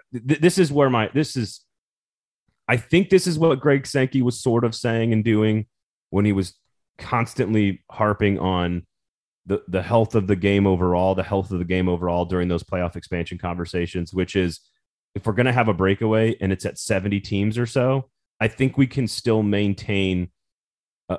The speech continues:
a regionality while also having national interest, while also keeping more schools involved, while also cultivating young fans that love things like Iowa and Iowa State and, you know, the Apple Cup in Washington. And, like, I think if, if we could,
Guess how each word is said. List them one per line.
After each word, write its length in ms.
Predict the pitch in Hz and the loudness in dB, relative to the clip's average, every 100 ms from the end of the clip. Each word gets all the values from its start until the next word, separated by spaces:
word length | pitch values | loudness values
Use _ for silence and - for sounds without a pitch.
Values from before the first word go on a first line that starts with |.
| - | -2
a 40 | |
regionality 1120 | 90 90 117 113 113 104 104 104 101 101 101 - - | -2 0 0 2 2 2 2 2 2 0 -2 -6 -4
while 200 | 90 92 | -2 -2
also 360 | - 110 117 | 0 0 0
having 300 | 110 107 107 | -2 0 2
national 460 | 101 104 101 104 95 | 2 0 -2 -4 -2
interest, 500 | 98 101 104 98 - | -2 -2 -2 -4 -4
while 120 | 82 | -6
also 340 | 90 110 - | -2 -2 0
keeping 400 | 110 - 107 104 | -4 -4 -2 2
more 160 | 98 95 | 2 0
schools 400 | 92 104 98 95 | -2 -2 -2 -2
involved, 460 | 95 95 90 90 85 | -2 -2 -2 -2 -4
while 140 | 82 | -4
also 300 | 95 110 117 | -2 -2 -4
cultivating 720 | - 107 98 101 98 92 92 | -2 -4 -2 -2 0 0 0
young 340 | 92 92 95 90 _ | 0 0 0 -4 _
fans 300 | 101 92 90 | -4 -4 -4
that 120 | 92 | -4
love 240 | 92 95 90 | 0 -2 -2
things 240 | 98 90 | -4 -2
like 140 | 90 90 | -4 -6
Iowa 380 | 90 92 92 95 | -4 0 2 2
and 120 | 90 | 0
Iowa 220 | 87 87 | -2 -2
State 440 | 90 - 92 87 90 | -4 -2 0 0 -2
and, 300 | 90 87 87 - _ _ _ _ - | -2 -2 -2 -6 _ _ _ _ -4
you 100 | 90 | -2
know, 320 | 85 - 101 | 0 -2 -4
the 160 | 107 107 | -4 0
Apple 300 | 101 104 104 | 0 0 -2
Cup 360 | - 110 95 - | 0 2 2 2
in 120 | 92 | 0
Washington. 760 | 90 92 - 90 - 92 87 87 | 0 -2 -4 -6 -4 -2 -2 -2
And, 160 | 87 | -2
like, 180 | 85 85 - - | -2 -6 -10 -10
I 80 | 95 | -10
think 320 | - 135 131 | -2 -2 -2
if, 140 | 113 - | -4 -2
if 400 | 101 - 98 104 | -4 -2 -4 -4
we 80 | 117 | -4
could, 160 | 110 | -6